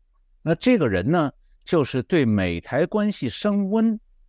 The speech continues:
一个最大的推手。他是谁呢？不是拜登哦，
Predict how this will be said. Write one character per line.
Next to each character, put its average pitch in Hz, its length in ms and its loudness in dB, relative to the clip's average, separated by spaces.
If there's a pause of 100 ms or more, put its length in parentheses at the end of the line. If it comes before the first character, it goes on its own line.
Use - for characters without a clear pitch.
(200)
一 113 140 -8
个 98 100 0
最 98 300 0
大 131 260 -2
的 80 140 -6
推 208 320 0
手。 - 560 -6 (1000)
他 180 160 -2
是 170 140 -4
谁 120 240 -2
呢？ 175 200 0 (960)
不 127 120 -4
是 165 80 -2
拜 117 160 0
登 104 160 -2
哦， 104 240 -2